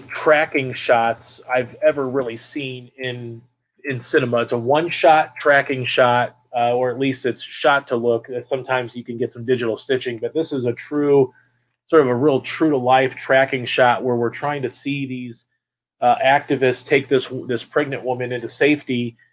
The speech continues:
and they're running away from, uh, motorcycle, uh, gang mem-, you know, basically gangs of people trying to stop this, you know, from happening. The hu-, you know,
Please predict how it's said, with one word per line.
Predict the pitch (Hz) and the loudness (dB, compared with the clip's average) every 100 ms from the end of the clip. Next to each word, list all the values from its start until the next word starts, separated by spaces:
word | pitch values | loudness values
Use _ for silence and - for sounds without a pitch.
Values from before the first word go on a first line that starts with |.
| _ 123 | _ -6
and | 123 | 2
they're | 123 | 2
running | 120 139 131 | 4 2 4
away | 123 131 | 4 4
from, | 131 - 127 117 117 - 117 | 2 4 2 2 -4 -8 -4
uh, | 113 110 110 | -2 -2 0
motorcycle, | 123 135 131 - 131 123 123 120 104 | 2 4 2 2 2 4 2 2 0
uh, | 113 | -2
gang | 113 123 127 123 | 0 -2 -2 -2
mem-, | 123 127 | -4 -4
you | 131 | -4
know, | 117 113 120 | -6 -6 -2
basically | 127 123 - 113 | -2 0 -4 -4
gangs | 127 127 127 120 | 0 0 -2 -4
of | 110 - _ _ _ | -4 -4 _ _ _
people | 147 131 | 0 0
trying | - 135 127 | 0 2 2
to | 117 | -2
stop | - - 131 139 | -2 4 4 4
this, | 131 117 - _ | 0 -2 -4 _
you | 139 | -10
know, | 120 113 | -6 -6
from | - 127 | -6 -10
happening. | 117 123 120 120 120 123 | -4 0 0 -2 -6 -6
The | 117 | -8
hu-, | - 123 | -10 -12
you | 117 117 | -10 -6
know, | 113 | -8